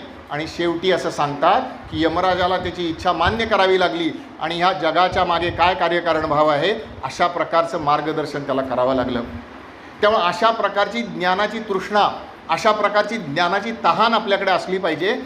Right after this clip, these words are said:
अशा नचिकेत्याच्या देशामध्ये आपण जन्माला आलोय, आपण सगळ्यांनी लक्षात ठेवूयात.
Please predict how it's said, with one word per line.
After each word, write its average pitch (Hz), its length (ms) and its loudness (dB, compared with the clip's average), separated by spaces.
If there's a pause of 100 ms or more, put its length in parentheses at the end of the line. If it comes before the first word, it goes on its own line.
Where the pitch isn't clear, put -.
(140)
अशा 185 240 0
नचिकेत्याच्या 185 680 0
देशामध्ये 180 540 2
आपण 165 180 -2
जन्माला 165 380 2
आलोय, 160 140 2
आपण 151 180 -2
सगळ्यांनी 143 400 -4
लक्षात 135 220 -4
ठेवूयात. 123 300 -4